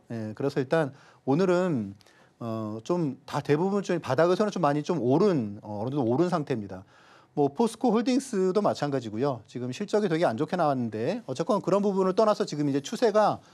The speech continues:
어쨌건 좀 벗어난 그런 흐름을 갖다 보여주고 있어요. 그래서 이런 부분도 좀 봐야 될 것 같고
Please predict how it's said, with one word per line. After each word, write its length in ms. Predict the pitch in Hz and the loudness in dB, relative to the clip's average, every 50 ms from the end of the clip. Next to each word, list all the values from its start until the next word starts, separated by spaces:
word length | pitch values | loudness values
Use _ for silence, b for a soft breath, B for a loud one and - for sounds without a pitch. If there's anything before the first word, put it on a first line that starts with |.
| b b b | b b b
어쨌건 260 | - 147 - 185 202 | -4 -2 -2 -2 -4
좀 120 | 185 214 180 | -4 -4 -4
벗어난 380 | - 127 135 156 214 226 226 196 | -2 -2 0 2 4 2 2 4
그런 200 | 175 160 143 143 | 4 2 2 2
흐름을 220 | 156 170 170 165 | 2 2 2 2
갖다 160 | 165 160 165 | 2 0 0
보여주고 420 | - - 127 127 135 131 147 143 123 | -2 -2 -2 -2 -2 -2 -2 -4 -4
있어요. 360 | 107 - - 104 95 92 98 | -6 -6 -10 -12 -12 -12 -14
그래서 140 | 110 - 123 120 | -14 -12 -8 -6
이런 140 | 127 135 139 | -4 -4 -4
부분도 260 | 135 135 135 135 143 | -6 -6 -6 -6 -6
좀 140 | 139 147 135 | -6 -6 -6
봐야 180 | - - 107 | -6 -6 -6
될 140 | 113 120 113 | -6 -8 -8
것 80 | - 113 | -10 -10
같고 420 | 107 92 - - 147 139 123 - | -12 -12 -10 -6 -6 -6 -6 -6